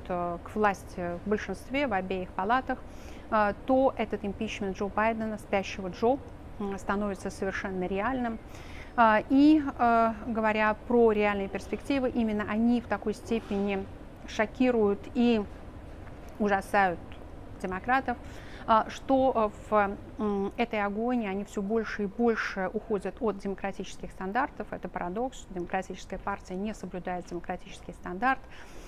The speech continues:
А, у них все больше и больше прорисовываются тоталитарные, м, черты. И, соответственно, то, что особенно волнует, э, широкую публику, это полное подчинение, э, правосудия интересам демократической партии.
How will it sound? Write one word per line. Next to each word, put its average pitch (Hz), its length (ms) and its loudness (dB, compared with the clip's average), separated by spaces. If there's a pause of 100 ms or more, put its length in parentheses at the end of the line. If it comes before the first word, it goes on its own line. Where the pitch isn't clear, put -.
(220)
А, 208 300 6
у 240 100 6
них 240 340 6
все - 160 -2
больше 214 320 0
и - 40 0
больше 214 360 0
прорисовываются 202 840 -4
тоталитарные, 196 1160 2 (360)
м, 196 300 0 (100)
черты. 320 500 0 (960)
И, 151 80 0
соответственно, 202 760 -4
то, 208 160 -2
что - 240 -6
особенно 180 340 -6
волнует, 180 540 -4
э, 180 240 -6 (480)
широкую 208 380 2
публику, 240 720 2
это 196 520 0 (120)
полное 220 320 2
подчинение, 202 1160 -2 (380)
э, 180 300 0
правосудия 226 760 2
интересам 208 460 -4
демократической 180 720 -6
партии. - 440 -4